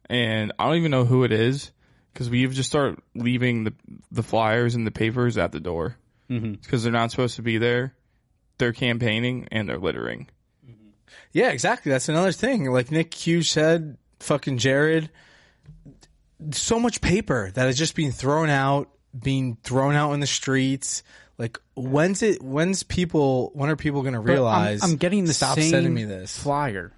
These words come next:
Speaker 2: over and over and over and over. Like, I've gotten the same one, uh, about how John Fetterman loves criminals about thirty times now. And it's like, I get it. I get what you're trying to say.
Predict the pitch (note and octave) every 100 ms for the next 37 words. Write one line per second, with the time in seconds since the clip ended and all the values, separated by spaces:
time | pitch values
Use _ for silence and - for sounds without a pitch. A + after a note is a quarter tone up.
0 | - C#3+ C#3 C#3 B2+ A#2+ B2 A#2 G#2+ A#2
1 | A#2+ A#2+ A2+ G#2+ A#2 A#2+ G#2+ G#2 B2 A#2+
2 | C3+ D3+ F#3+ F3+ D3+ - D3 D3 D3 C3
3 | A#2 G#2+ G#2+ _ _ _ _ _ _ A#2
4 | A2 G#2+ G#2+ - _ _ - A#2+ A#2+ A2+
5 | - _ - A#2+ A2 A2 - - A#2 B2+
6 | E3 F#3+ E3+ C#3+ B2+ A2+ A#2 D3+ - F3
7 | E3 C3 A2 G#2 G2+ - _ _ _ _
8 | _ - A#2+ G#2+ - - C#3 D3+ C#3 C#3
9 | - A2+ G2 F#2+ - F2 - _ _ _
10 | - A2+ G#2+ A#2 G2+ - G2+ F#2+ F#2+ -
11 | - _ _ - A#2 A2+ C#3 C3+ A#2+ A#2+
12 | - G#2+ G2+ F#2 - G#2 -